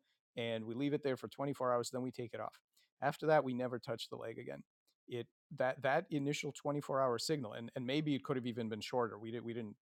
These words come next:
try shorter. We ju-, we just did the one, the one trial, uh, twen-, twenty-four hours. That, that twenty-four hours caused, uh, the legs to grow for eighteen months. And they might have even kept going. We had to stop and, and, you know, and, and, and just, and write up the paper.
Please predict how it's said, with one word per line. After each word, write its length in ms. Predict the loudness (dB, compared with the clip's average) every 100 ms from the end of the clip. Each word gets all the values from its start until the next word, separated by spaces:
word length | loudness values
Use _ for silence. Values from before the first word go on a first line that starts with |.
| -6
try 280 | -2 -2 -2
shorter. 320 | -6 -6 -6
We 100 | -10
ju-, 160 | -10 -10
we 60 | -10
just 180 | -10 -10
did 140 | -10
the 60 | -8
one, 240 | -10 -10 -8
the 100 | -6
one 160 | -6 -6
trial, 320 | -4 -4 -6 -14 -20 _ -6
uh, 180 | -2 -2 -2
twen-, 200 | -2 -2
twenty-four 380 | -2 -2 0 0
hours. 220 | -2 -6 -14 _ _ 0
That, 280 | 6 6 6 0 -10 0
that 200 | 2 2
twenty-four 480 | -2 -4 -2 0 4
hours 320 | 4 4 0
caused, 640 | 0 4 6 6 2 -8 -10 -2
uh, 360 | 0 2 2 -2 -6 -18 -12 -2
the 140 | 0
legs 420 | 4 6 6 0 -4
to 100 | -2
grow 260 | 2 2
for 220 | 2 -4 -4
eighteen 480 | -4 -4 -4 -4 -2
months. 460 | -2 -4 -8 -14 -14 _ _ _
And 180 | -6 -2
they 80 | 2
might 220 | 4 4
have 100 | 4
even 220 | 0 -2
kept 240 | -2 -2 4
going. 260 | 4 4
We 80 | 2
had 140 | -2 -2
to 60 |
stop 420 | -2 2 2 2
and, 180 | -2 -6
and, 300 | -10 -10 -10
you 100 | -8
know, 160 | -8 -8
and, 160 | -10
and, 240 | -10 -10 -10
and 180 | -12 -10
just, 180 | -10
and 140 | -8 -8
write 200 | -6 -6
up 100 | -8
the 60 | -4
paper. 320 | -2 0